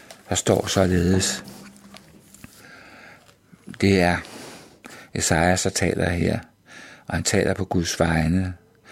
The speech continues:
og han siger, "Vask jer, rens jer, fjern jeres onde gerninger fra mine øjne. Hold op med at handle ondt.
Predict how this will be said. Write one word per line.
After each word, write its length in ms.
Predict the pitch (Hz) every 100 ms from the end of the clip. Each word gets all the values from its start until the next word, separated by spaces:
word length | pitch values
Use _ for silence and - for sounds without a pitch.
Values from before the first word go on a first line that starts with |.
| - - _ -
og 100 | 87
han 80 |
siger, 440 | 85 - 87 90 82 - - - _ - _ _ _
"Vask 340 | 101 101 -
jer, 320 | 101 85 82 87
rens 340 | 90 - -
jer, 180 | 82 80 - _ _ - - -
fjern 360 | - 113 87 -
jeres 280 | 98 90 -
onde 260 | 87 90 101
gerninger 540 | 87 80 85 90 85
fra 180 | 90 85
mine 280 | 85 85 87
øjne. 520 | - 76 80 85 98 - - - - - -
Hold 160 | 92
op 220 | 90 101
med 100 | 113
at 120 | 98 87
handle 380 | 87 82 90
ondt. 500 | - 80 - - -